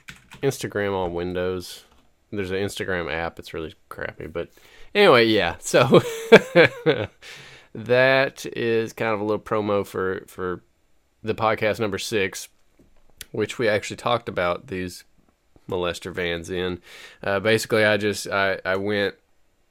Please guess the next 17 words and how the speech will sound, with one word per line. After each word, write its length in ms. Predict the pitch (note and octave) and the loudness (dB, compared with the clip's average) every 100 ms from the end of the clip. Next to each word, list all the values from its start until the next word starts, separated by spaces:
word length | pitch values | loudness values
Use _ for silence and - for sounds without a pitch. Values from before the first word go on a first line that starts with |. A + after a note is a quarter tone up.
| _ _ _ | _ _ _
a 20 | |
couple 260 | - A2+ G#2+ | -4 -2 0
weeks 240 | G#2 - | -2 -4
ago 520 | G2 G2+ G2 G2 F#2 - _ _ _ _ _ _ _ _ - - | -2 0 2 0 -2 -10 _ _ _ _ _ _ _ _ -20 -8
to, 320 | A2 G2 F2+ | -4 -2 -4
to 160 | - | -4
a 60 | G2 | -4
guy's 500 | G2 G2+ F#2+ - - _ _ - - | 0 0 0 -4 -14 _ _ -20 -16
house, 460 | G2+ G2+ F#2+ F#2+ - | -6 -2 0 0 -2
and 400 | F#2+ F#2 F2+ - | -6 -6 -8 -8
he 140 | G2+ | -6
had 260 | F#2+ F#2+ F#2 | -4 -4 -4
these 240 | F#2+ F2+ | -8 -8
vans 460 | F#2+ G2 G2 F#2 F2 | -6 -4 -4 -6 -8
that 120 | F2+ | -10
he 120 | G2 | -8
bought 340 | F#2+ E2+ F2 | -6 -4 -4